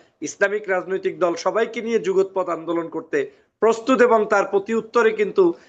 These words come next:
জামাতেরও একটা লেটার দেখেছিলাম। That means এই জায়গা থেকে আমরা প্রতীয়মান যে আমরা until পাঁচ তারিখ পর্যন্তই ওই অর্থে ঐক্যবদ্ধই ছিলাম। কিন্তু পাঁচ তারিখের পরে গিয়ে যে প্রবলেমটা শুরু হয়েছে,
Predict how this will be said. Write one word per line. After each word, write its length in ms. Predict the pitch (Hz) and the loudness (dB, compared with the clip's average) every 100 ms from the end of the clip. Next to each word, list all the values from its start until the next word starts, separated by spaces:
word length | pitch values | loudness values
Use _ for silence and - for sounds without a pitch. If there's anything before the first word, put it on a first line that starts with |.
| _ - | _ -4
জামাতেরও 520 | 202 202 233 254 233 | -2 -2 -4 -4 0
একটা 280 | 214 - 190 | 0 0 0
লেটার 340 | 170 165 170 | 0 -2 -4
দেখেছিলাম। 540 | 147 156 143 135 117 - _ _ _ _ 139 | -4 -6 -6 -8 -10 -12 _ _ _ _ 0
That 300 | 208 214 220 | 0 0 2
means 320 | 240 202 214 - - _ _ - | 4 4 2 -6 -12 _ _ 0
এই 180 | 240 247 | 2 4
জায়গা 320 | 240 220 233 | 2 2 -2
থেকে 240 | 247 240 | -2 0
আমরা 180 | 233 226 | 0 0
প্রতীয়মান 600 | 226 214 233 240 240 208 | -2 -2 2 2 2 -2
যে 80 | 202 | -2
আমরা 580 | 190 185 214 220 320 _ _ _ _ | -2 -2 -2 -4 -4 _ _ _ _
until 480 | 196 233 233 294 285 | -4 -4 -4 -4 -2
পাঁচ 180 | 254 226 - | -2 -4 -2
তারিখ 240 | 262 269 - | -4 -4 -2
পর্যন্তই 600 | 262 190 254 220 277 262 | -4 -2 -6 -4 -2 0
ওই 140 | 226 | 0
অর্থে 280 | 220 220 208 | 0 -2 -2
ঐক্যবদ্ধই 640 | 185 - 190 196 160 233 | -2 -4 -6 -6 -4 -6
ছিলাম। 400 | 220 170 143 - _ _ _ _ _ _ _ _ _ | -4 -4 -4 -8 _ _ _ _ _ _ _ _ _
কিন্তু 200 | 214 226 | -2 0
পাঁচ 300 | 247 220 214 - | 0 -2 -2 -4
তারিখের 420 | 262 277 285 302 294 | -4 -2 -4 -6 -4
পরে 520 | 233 214 214 208 208 151 | -2 2 2 0 -2 -14
গিয়ে 220 | 175 254 | -8 -6
যে 180 | 202 214 | 0 0
প্রবলেমটা 600 | 208 196 190 214 220 233 | 0 -2 -2 -2 -6 -8
শুরু 280 | - 214 214 | -8 -6 0
হয়েছে, 440 | 196 156 - 185 | 0 -2 -6 -8